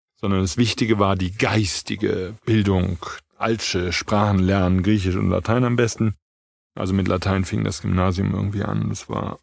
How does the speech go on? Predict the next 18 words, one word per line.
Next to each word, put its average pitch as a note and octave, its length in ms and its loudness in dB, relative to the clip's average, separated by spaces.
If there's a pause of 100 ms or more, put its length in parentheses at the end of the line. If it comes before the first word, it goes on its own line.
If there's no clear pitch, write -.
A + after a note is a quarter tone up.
eine G#2+ 180 -2
irre B2 340 0
Quälerei G2 500 4
für F#2 140 -2
mich. G#2 260 2
Und A2+ 100 -4
ich G#2 120 -4
hab G#2+ 80 -2 (720)
vor - 240 -2
allen E3 220 6
Dingen C3+ 720 0
es - 160 -4
deshalb C#3+ 300 4
als A2 180 2
Quälerei G#2+ 360 4
empfunden, A2 480 2
weil A2 140 6
ich A2+ 180 0